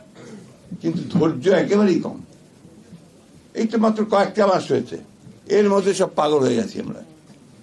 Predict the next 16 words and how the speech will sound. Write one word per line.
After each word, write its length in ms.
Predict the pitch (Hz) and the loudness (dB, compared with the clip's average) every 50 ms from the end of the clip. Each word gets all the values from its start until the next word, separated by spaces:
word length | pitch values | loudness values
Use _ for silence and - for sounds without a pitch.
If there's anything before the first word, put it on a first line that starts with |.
| - | -4
এবং 160 | - 151 165 | -2 -2 0
দেখেন, 420 | 160 - 180 170 175 202 170 160 - - - - - - - - - | 2 0 0 0 0 0 -2 -2 -4 -8 -16 -20 -20 -20 -20 -16 -6
আমাদের, 360 | - 151 165 175 175 185 185 - - | -2 0 2 2 2 2 2 0 -2
আহ, 580 | - - - - - - - - - - - - - - - - - - - - - - - - - - - - | -8 -18 -20 -20 -12 -6 -2 0 2 2 2 0 -4 -8 -12 -14 -14 -16 -18 -18 -18 -20 -20 -20 -20 -20 -12 -6
এই 140 | - - 160 | -6 -4 -4
সরকার 500 | - 165 160 156 151 156 180 175 175 170 - - - - - - - - - - - - - - - | -2 0 0 0 0 2 4 4 4 4 2 -2 -10 -18 -20 -20 -20 -20 -20 -20 -20 -20 -20 -10 -4
অনেক 280 | - 165 185 196 190 190 - - - - - - - | -2 0 2 2 0 0 -4 -8 -14 -16 -18 -8 -2
ভুল 140 | - 170 190 180 180 | 0 2 2 2 0
ত্রুটি 200 | 180 170 175 165 | -4 -2 -2 -2
করছে, 360 | - 160 147 - - - 110 - | 0 0 0 0 0 -4 -6 -6
ভুল 200 | - - 147 165 156 | -4 -2 -2 -2 0
তো 80 | - 196 | -2 -2
করবেই, 360 | 190 - 190 165 160 160 147 | 0 0 0 2 2 0 2
তারা 160 | 151 151 147 | 2 0 2
তো 80 | 151 160 | 2 0
আর 100 | 156 | 0